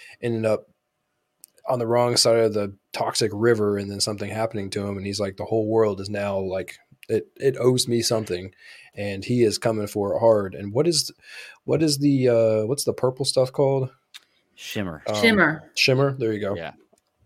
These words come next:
Speaker 1: And so with that kind of, that's the,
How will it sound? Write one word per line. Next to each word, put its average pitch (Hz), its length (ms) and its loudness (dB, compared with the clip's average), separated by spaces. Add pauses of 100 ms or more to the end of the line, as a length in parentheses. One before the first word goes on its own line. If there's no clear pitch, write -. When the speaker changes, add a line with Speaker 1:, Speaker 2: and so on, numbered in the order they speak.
(160)
Speaker 1:
And 127 120 -2
so 113 220 4
with 113 300 2 (640)
that 117 240 -4
kind 123 260 2
of, 104 300 -2 (960)
that's - 300 -4
the, 107 380 4